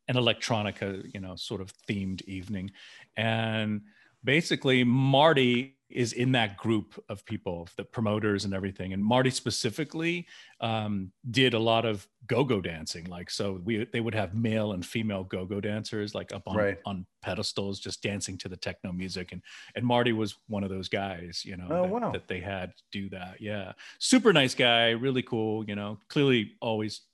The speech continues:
Speaker 1: you know, like anyone else in Los Angeles, most people in Los Angeles, Marty was trying to make inroads in, in the enter-,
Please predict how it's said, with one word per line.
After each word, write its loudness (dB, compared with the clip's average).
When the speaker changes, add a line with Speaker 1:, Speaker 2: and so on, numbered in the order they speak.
Speaker 1:
you -6
know, -10
like -2
anyone 0
else -4
in -4
Los -6
Angeles, -8
most -2
people -8
in -8
Los -8
Angeles, -10
Marty 4
was -4
trying 2
to 0
make -2
inroads 0
in, -2
in -6
the -2
enter-, -4